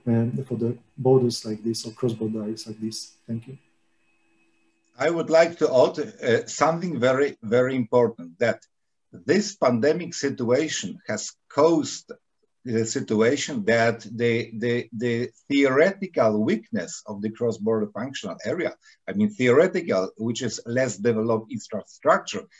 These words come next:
Speaker 2: can become our, our strengths, because in other areas surrounding this, our destination, there are big hotels, big, big, big holiday ce-, centers, and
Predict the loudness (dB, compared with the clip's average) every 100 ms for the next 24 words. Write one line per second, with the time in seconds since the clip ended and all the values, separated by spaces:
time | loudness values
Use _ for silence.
0 | _ _ -2 2 4 2 0 2 2 2
1 | 2 4 4 4 2 0 0 -6 -10 0
2 | 2 2 -2 -8 -14 -10 -10 0 0 0
3 | -8 -4 -2 -2 -2 -2 2 2 2 2
4 | 2 2 -2 -2 0 2 2 -2 -6 -10
5 | -12 -14 -14 -20 _ _ _ _ 2 4
6 | 4 2 0 0 0 0 -2 -2 2 4
7 | 6 4 0 -4 -2 -2 -8 -18 _ _
8 | -2 -2 2 4 4 0 -8 -6 -4 -4
9 | -6 -6 -4 -2 -4 -4 0 2 2 0
10 | -2 0 0 2 0 0 -2 -6 -4 -6
11 | -6